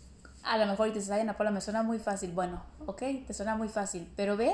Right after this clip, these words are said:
al otro tal como Dios lo creó. Al que quieras, escoge tu papá, tu mamá, tu esposo, tus hijos. Velo tal como Dios te creó.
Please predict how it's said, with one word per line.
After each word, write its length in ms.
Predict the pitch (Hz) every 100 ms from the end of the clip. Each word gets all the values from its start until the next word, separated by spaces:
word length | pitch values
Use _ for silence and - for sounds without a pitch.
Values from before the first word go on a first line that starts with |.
| 415
al 180 | 247 233
otro 460 | 247 302 494 480 -
tal 220 | 226 247
como 240 | 262 226
Dios 200 | 196 202
lo 120 | 208
creó. 200 | - - - - -
Al 160 | - 233
que 100 | 254
quieras, 300 | 311 349 294
escoge 340 | 220 - 226
tu 120 | 226 196
papá, 300 | 180 185 185
tu 80 |
mamá, 300 | 190 170 180
tu 60 | 180
esposo, 400 | - - 190 190
tus 220 | - -
hijos. 320 | - - - - - - - - - - - - - - -
Velo 260 | 214 262 302
tal 260 | 302 269
como 180 | 269 285
Dios 140 | 233 226
te 120 | 220
creó. 220 | 180